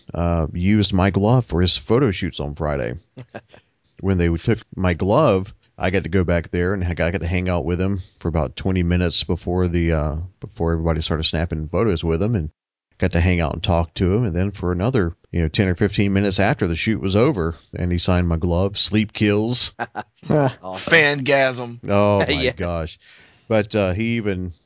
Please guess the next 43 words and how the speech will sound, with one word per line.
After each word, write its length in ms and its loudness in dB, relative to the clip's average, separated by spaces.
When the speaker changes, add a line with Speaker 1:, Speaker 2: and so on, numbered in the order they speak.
Speaker 1:
you 140 -8
know, 80 -4
you 180 -4
pay 220 0
so 220 -2
much 440 -6
per 160 -8
picture 560 -8
for, 300 -4
uh, 380 -6
for 140 -6
these 240 -4
things, 440 -2
but 340 2
he 220 -2
got 400 -2
the, 240 -2
uh, 280 -4
the 80 -4
photo 340 2
guys 480 -2
to 100 -10
give 200 -4
me 100 -4
two 380 -2
because 340 2
I 40 2
let 180 0
him 80 -4
borrow 240 -2
the 80 -8
glove. 380 -4
So 500 0
I 80 2
was 240 0
really 300 2
stoked 340 -2
about 300 0
that. 340 0
And, 240 -4
you 100 -2
know, 100 2
normally 400 2